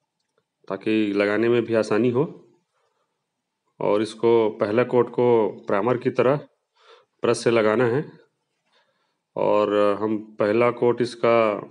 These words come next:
आड़ ही लगाएंगे। याद रखिए, इसको जो मिलाने का तरीका होता है, पच्चीस और पचहत्तर का होता है। इसको पेंटर भाई लोग ध्यान देंगे।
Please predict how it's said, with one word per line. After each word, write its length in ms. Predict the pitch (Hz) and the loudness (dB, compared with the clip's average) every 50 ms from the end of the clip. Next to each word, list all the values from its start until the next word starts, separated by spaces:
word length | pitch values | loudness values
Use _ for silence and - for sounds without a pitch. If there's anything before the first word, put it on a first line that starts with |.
| - _ _ _ _ _ _ 247 - | -20 _ _ _ _ _ _ -10 -4
आड़ 200 | 95 98 98 98 | -2 -2 -2 0
ही 120 | 120 131 | 0 2
लगाएंगे। 640 | 131 123 113 113 120 123 120 123 151 151 - - - _ _ _ _ _ _ _ _ _ _ _ _ _ _ _ _ _ _ _ _ _ _ _ _ _ _ _ _ _ _ _ _ _ _ _ _ _ _ _ _ _ _ - 110 | 2 2 2 2 2 2 2 0 -2 -4 -6 -18 -20 _ _ _ _ _ _ _ _ _ _ _ _ _ _ _ _ _ _ _ _ _ _ _ _ _ _ _ _ _ _ _ _ _ _ _ _ _ _ _ _ _ _ -4 -2
याद 200 | 110 110 117 127 | 0 0 2 0
रखिए, 320 | 127 127 - 139 139 139 | -2 0 2 2 4 4
इसको 280 | 135 135 135 135 139 127 | 2 0 0 0 2 4
जो 460 | 131 131 131 127 123 120 110 107 - | 4 4 6 6 4 4 2 0 -2
मिलाने 440 | - 107 107 117 117 110 110 127 131 | -4 -2 0 0 2 2 2 2 2
का 80 | 135 127 | 0 0
तरीका 300 | - 117 117 110 117 131 | 0 0 0 2 2 2
होता 300 | 127 135 131 127 120 120 | 2 2 2 2 2 2
है, 140 | 131 131 | 2 2
पच्चीस 680 | 127 127 - 117 - - - - 143 151 147 151 - _ _ _ _ _ _ _ _ _ _ _ _ - | 0 0 -2 -6 -6 -6 -6 -2 -2 -2 -2 -4 -14 _ _ _ _ _ _ _ _ _ _ _ _ -4
और 340 | 104 104 107 110 110 110 107 | 0 2 2 2 2 0 -2
पचहत्तर 440 | - 107 - 107 104 - - 131 131 | -4 -4 -4 -4 -6 0 0 0 2
का 120 | 131 131 | 0 -2
होता 280 | 110 110 110 107 127 120 | 0 0 0 2 2 2
है। 320 | 110 135 151 - - _ _ _ _ _ _ _ _ _ _ _ _ _ _ _ _ _ _ _ _ _ _ _ _ _ _ - - | 0 0 -6 -8 -14 _ _ _ _ _ _ _ _ _ _ _ _ _ _ _ _ _ _ _ _ _ _ _ _ _ _ -20 -20
इसको 560 | - - - - 107 107 110 107 104 101 95 92 - - - _ _ _ _ _ _ _ _ _ _ _ _ _ _ _ _ _ _ _ _ | -20 -14 -4 -2 0 0 2 0 0 -2 -4 -6 -8 -14 -20 _ _ _ _ _ _ _ _ _ _ _ _ _ _ _ _ _ _ _ _
पेंटर 300 | - 110 104 104 120 123 | -2 -2 0 2 0 0
भाई 160 | 120 110 117 117 | 0 2 0 2
लोग 200 | 117 117 113 101 | 2 2 0 0
ध्यान 280 | 101 98 107 113 117 | -2 -2 0 0 2
देंगे। 320 | 117 120 120 117 117 151 | 2 2 2 2 0 -2